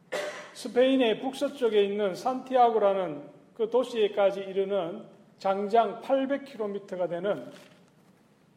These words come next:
그런 아주 먼 길이 이 순례자의 길입니다. 원래 그 원어로 보면은, 스페인어로 보면은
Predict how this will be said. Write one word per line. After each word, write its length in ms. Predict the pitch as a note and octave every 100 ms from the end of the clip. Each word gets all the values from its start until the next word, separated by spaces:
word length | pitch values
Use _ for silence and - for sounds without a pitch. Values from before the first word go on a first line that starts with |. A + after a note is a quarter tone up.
| _
그런 200 | - G#3+
아주 200 | G#3 G3+
먼 600 | F#3+ F3+ G3+ A3+ B3+ C4
길이 580 | - A#3+ A3+ E3+ G#3 - - - _ _
이 180 | G3 F#3
순례자의 600 | - B3 A3+ F#3 E3+ D#3
길입니다. 460 | E3 E3 D#3+ C#3 - _ _ _ _ _ _ _ _ G#3
원래 320 | A#3 B3+ B3
그 720 | A#3+ A#3 A3+ F#3 - - -
원어로 380 | G#3 G#3 C#4 A#3
보면은, 340 | G#3 G3 F3+
스페인어로 540 | E3+ - A#3+ C4+ B3+ G#3
보면은 540 | G3+ G3+ G3 F#3+ D3